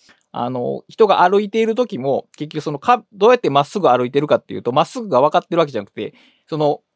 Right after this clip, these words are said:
見えてる壁の角度が常に一定になるように、動きを補正しているからまっすぐ歩けると。で、それが変わってしまうとまっすぐ歩けなくなるみたいな事件もあって。だから僕たちはその、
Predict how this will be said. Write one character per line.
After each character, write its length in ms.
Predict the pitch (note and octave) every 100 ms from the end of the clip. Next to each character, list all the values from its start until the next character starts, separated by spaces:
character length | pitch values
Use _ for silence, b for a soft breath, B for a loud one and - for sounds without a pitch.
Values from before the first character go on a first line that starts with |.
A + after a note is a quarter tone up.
| _ -
見 140 | G#3+
え 80 | A#3
て 80 | A#3+
る 80 |
壁 720 | - C#4 B3+ B3+ B3 B3 A3+ -
の 180 | A#3+ G#3
角 200 | A#3+ G3+
度 80 |
が 100 | C3
常 240 | B2 F#3 A#3+
に 140 | F3+
一 100 | G#3+ _
定 180 | - A#3+
に 80 | A#3
な 140 | G3
る 80 | C#3+
よ 240 | C#3 D3 B2+
う 60 |
に、 260 | D#3+ C#3 - _ _ _ -
動 240 | G#3 E3+
き 180 | - G#2+
を 140 | G2+ F#2+
補 160 | D3+
正 260 | - C#3+ C#3+
し 100 | -
て 120 | -
い 120 | F3+
る 120 | F#3+
か 100 | G3+
ら 80 | C#4
ま 140 | C3 B2
っ 40 |
す 160 | - A#2
ぐ 100 | F#2+
歩 180 | F#2+
け 80 | -
る 80 | F#2+
と。 100 | -
で、 80 | F3+
そ 100 | A#3+
れ 60 |
が 100 | A3+ A3
変 100 | B3
わ 80 |
っ 20 | A#3
て 80 |
し 100 | G#3+
ま 80 | G#3+
う 60 | G3+
と 80 | F#3
ま 120 | D3+
っ 20 |
す 100 | E3+
ぐ 60 | C#3+
歩 160 | D#3
け 100 | A3
な 100 | A#3+
く 100 | G#3
な 80 | G#2+
る 80 | G2+
み 100 | A2
た 100 | G#2
い 60 |
な 80 | G2
事 100 | G2+
件 160 | - G2
も 100 | F#2
あ 40 |
っ 60 | -
て。 260 | - G2 - _ _ _
だ 80 | G3
か 60 | E3+
ら 60 |
僕 160 | E3 G#3
た 100 | A#3
ち 100 | F#3+
は 100 | E3+
そ 120 | E3
の、 200 | D3+ C#3+